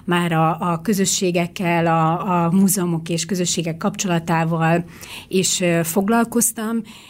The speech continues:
és, ö, mint, ö, néprajzkutató viszont, ö, ezt a, ezt a vonalat is, ö, be tudtam hozni ebbe a, ebbe az együttműködésbe,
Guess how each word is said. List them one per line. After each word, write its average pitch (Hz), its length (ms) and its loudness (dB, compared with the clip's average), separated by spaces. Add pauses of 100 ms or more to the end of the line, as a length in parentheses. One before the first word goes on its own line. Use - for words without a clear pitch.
(140)
és, 185 340 -4
ö, 175 180 0
mint, 170 320 0
ö, 180 120 0 (480)
néprajzkutató 190 1040 0
viszont, 175 600 -2
ö, 170 180 -2 (680)
ezt 190 280 -2
a, 175 240 -4
ezt 208 200 -4
a 185 60 -2
vonalat 180 420 -2
is, 196 240 -2
ö, 180 160 2
be 190 140 0
tudtam 180 420 -2
hozni 185 520 0 (340)
ebbe 180 400 0
a, 170 400 4 (380)
ebbe 208 360 0
az 175 140 0
együttműködésbe, 196 960 0